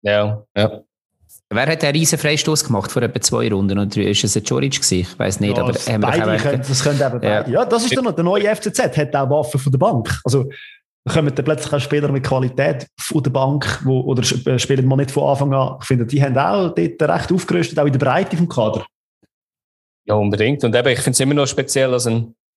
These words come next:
Speaker 1: Bolero eigentlich noch nicht so zum Zug kommt, wo ja eigentlich auch schon bewiesen hat, dass er Goal schiessen kann. Zwar eine Liga tiefer, aber,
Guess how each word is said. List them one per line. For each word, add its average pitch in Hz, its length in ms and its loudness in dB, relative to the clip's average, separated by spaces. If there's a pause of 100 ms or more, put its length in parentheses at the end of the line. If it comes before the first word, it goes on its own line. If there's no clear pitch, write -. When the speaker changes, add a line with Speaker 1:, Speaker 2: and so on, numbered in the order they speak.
(140)
Speaker 1:
Bolero 135 760 0
eigentlich 123 420 0
noch 123 320 2
nicht 151 140 0
so 151 100 0
zum 160 240 -2
Zug 143 320 -2
kommt, 147 400 -2
wo 117 80 -2
ja 113 160 2
eigentlich 113 320 -4
auch 135 300 0
schon - 160 -4
bewiesen 127 360 2
hat, 131 160 -2
dass 120 160 -4
er 120 80 -2
Goal 120 260 0
schiessen 151 280 0
kann. - 60 -12
Zwar 117 320 0
eine 117 80 -4
Liga 123 260 -2
tiefer, 127 460 -2
aber, 113 220 0